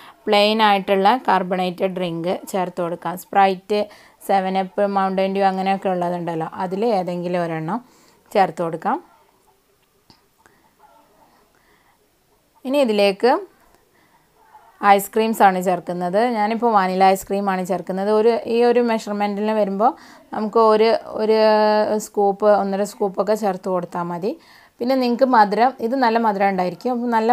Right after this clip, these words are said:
മധുരം വേണ്ടാന്നുണ്ടെങ്കിൽ കുറച്ച് ഐസ് ക്യൂബ്സും കൂടെ ചേർത്തിട്ട് ഒന്ന് ബ്ലെൻഡ് ചെയ്തെടുക്കുക. ഞാനിപ്പോൾ, ആ, ഐസ് ക്യൂബ്സ് ചേർത്തിട്ടില്ല, ഒന്ന് ബ്ലെൻഡ് ചെയ്തെടുത്തിട്ടുണ്ട്. ഇനി നമുക്കിത്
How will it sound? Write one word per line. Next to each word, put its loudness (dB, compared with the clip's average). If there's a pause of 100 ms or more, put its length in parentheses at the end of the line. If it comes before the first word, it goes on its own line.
മധുരം 2
വേണ്ടാന്നുണ്ടെങ്കിൽ 0 (380)
കുറച്ച് -2 (340)
ഐസ് -6
ക്യൂബ്സും -4
കൂടെ 2
ചേർത്തിട്ട് -2 (140)
ഒന്ന് -4
ബ്ലെൻഡ് -4
ചെയ്തെടുക്കുക. -8 (100)
ഞാനിപ്പോൾ, -2 (640)
ആ, -2 (280)
ഐസ് -4
ക്യൂബ്സ് -6
ചേർത്തിട്ടില്ല, -2 (640)
ഒന്ന് -4 (100)
ബ്ലെൻഡ് -2
ചെയ്തെടുത്തിട്ടുണ്ട്. -6 (500)
ഇനി -6 (100)
നമുക്കിത് 0